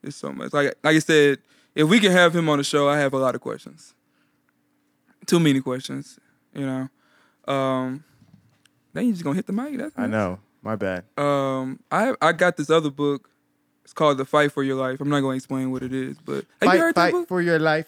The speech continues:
Speaker 2: Nope.
Speaker 1: The Fight for Your Life.
Speaker 2: Nope.
Speaker 1: I explained to it. It's kinda, it's rather, I mean, it's about sexual sin.
Speaker 2: Okay.
Speaker 1: So The Fight for Your Life, it's just kinda regaining your urges.
Speaker 2: <laughs> Ah, urges.
Speaker 1: Urges. Uh, so I'm excited to read that book.
Speaker 2: Yeah.
Speaker 1: Um,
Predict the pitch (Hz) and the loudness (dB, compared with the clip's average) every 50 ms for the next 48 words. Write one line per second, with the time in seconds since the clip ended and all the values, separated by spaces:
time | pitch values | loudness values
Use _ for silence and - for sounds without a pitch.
0 | _ 120 135 165 151 139 - 156 151 143 - 147 139 135 135 131 131 131 131 - | _ -6 -4 -2 -2 0 2 2 2 2 0 -2 -2 0 0 -2 -2 -4 -6 -6
1 | - 123 135 - - 156 170 160 151 147 - 147 143 139 135 - 143 139 139 139 | -4 -4 -2 0 2 4 4 4 2 0 -2 -4 -4 -4 -4 -6 -6 -6 -4 -4
2 | 135 135 131 - - 151 143 - - 185 180 175 - 226 220 - 202 226 233 226 | -6 -6 -8 -10 -10 -12 -6 -2 0 2 2 4 2 2 2 2 2 4 4 4
3 | 226 226 220 214 208 202 214 226 233 - 196 202 214 214 208 202 185 208 208 190 | 4 4 4 4 4 4 0 -4 -4 -2 0 2 2 4 2 4 4 2 4 6
4 | 202 185 165 - 147 139 135 - 127 131 - 123 - - _ _ _ _ - 135 | 4 4 4 4 2 0 0 -4 -8 -10 -10 -14 -16 -16 _ _ _ _ -6 -6
5 | 127 - 107 98 101 107 - - 156 143 139 135 - 160 160 156 - 151 147 143 | -4 -4 -6 -6 -6 -4 0 2 4 4 4 4 4 4 2 2 0 -2 -2 0
6 | 139 143 143 139 139 135 - - _ - 135 - 151 135 - - - 160 151 139 | 0 0 0 0 -2 -4 -6 -12 _ -14 -10 -8 -8 -8 -6 -2 2 2 2 2
7 | 131 131 143 147 151 151 151 135 147 147 147 147 143 143 143 139 139 139 135 135 | 2 2 2 2 2 2 0 -2 -2 -2 0 0 0 0 0 -2 -2 -2 -2 0
8 | 143 139 139 135 135 131 131 139 - _ _ _ _ - 139 147 143 139 139 139 | 0 2 2 0 0 -2 -2 -6 -10 _ _ _ _ 0 2 2 2 0 -2 -6
9 | - - 139 139 - 139 - 98 - 139 156 165 143 135 139 117 117 117 113 110 | -10 -12 -12 -12 -12 -12 -12 -8 -6 -4 -2 -2 -2 -2 -2 -2 -2 -2 -2 -2
10 | 110 110 98 92 - _ _ _ _ _ _ _ _ - 104 107 110 110 107 113 | -2 -2 -4 -6 -10 _ _ _ _ _ _ _ _ -6 -4 -4 -4 -4 -6 -8
11 | 107 107 - 131 143 156 156 160 139 135 127 123 139 - - - - - - 151 | -8 -4 -2 0 0 2 0 0 -2 -4 -6 -6 -6 -6 -6 -8 -8 -4 2 4
12 | 156 151 151 147 147 139 139 165 170 175 165 - - 170 165 160 147 156 151 147 | 6 6 6 6 4 4 4 4 4 4 4 4 4 4 6 6 4 4 2 2
13 | 135 147 143 139 131 143 143 143 - - 110 104 98 95 87 82 - _ _ _ | 2 2 0 0 0 -2 -4 -4 -6 -8 -10 -8 -6 -8 -8 -10 -14 _ _ _
14 | _ _ _ - 139 139 139 135 135 131 131 131 131 131 143 151 | _ _ _ -2 0 0 0 0 0 -2 -2 -4 -6 -8 -10 -12